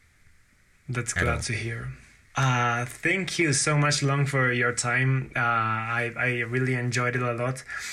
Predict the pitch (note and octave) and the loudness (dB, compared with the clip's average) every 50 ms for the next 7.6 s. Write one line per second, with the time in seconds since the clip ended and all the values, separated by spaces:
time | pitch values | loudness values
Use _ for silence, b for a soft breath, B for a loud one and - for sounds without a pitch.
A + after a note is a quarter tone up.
0 | B B B B B B B B B B - B2 A#2+ B2 C3 B2 - C3 B2 A2+ | B B B B B B B B B B -6 -4 0 0 2 2 2 2 0 0
1 | A2 - C3+ C3 B2+ B2+ B2 A#2 - - - - - - - B2+ B2+ B2 B2 C3 | 0 0 2 2 4 4 2 2 0 0 0 0 -2 -4 -2 0 0 2 2 2
2 | C3 B2+ C3+ B2 A#2+ C3+ C3+ C3+ C3+ C3 B2 B2 B2+ B2+ B2+ B2+ B2+ B2+ - B2+ | 2 2 2 2 2 2 2 4 4 4 2 2 2 2 2 0 0 -2 -2 -2
3 | B2 B2 B2 B2 B2 A#2+ A2 B B B - - - C3 B2+ B2 B2 B2 B2 B2 | -2 0 0 0 0 0 -2 B B B -4 -2 0 0 2 2 2 0 0 0
4 | B2 A#2+ C3 B2+ - - C3+ B2+ C3 - - B2+ A#2+ B2 C3 - - C3 C3+ B2+ | 0 0 0 0 0 2 0 0 0 -2 -2 -2 -2 -2 -4 -6 -4 -2 -2 -2
5 | B2 C3+ C3+ C3 C3 B2+ C3 A#2 A#2 B2 C3 C3 B2+ B2+ B2+ B2 A#2+ B2 A#2+ A#2 | 0 0 -2 -2 0 0 0 0 0 2 2 2 2 2 0 0 0 -2 -2 -4
6 | A#2 A2+ B B B B B B B B B B - B2 A#2+ A#2 A2+ - - A#2 | -4 -6 B B B B B B B B B B -2 0 0 2 0 0 -2 -4
7 | - - C3 C3 - - C3+ B2+ G#2 B2+ B2+ | -2 -2 -2 0 2 2 2 2 2 -2 -4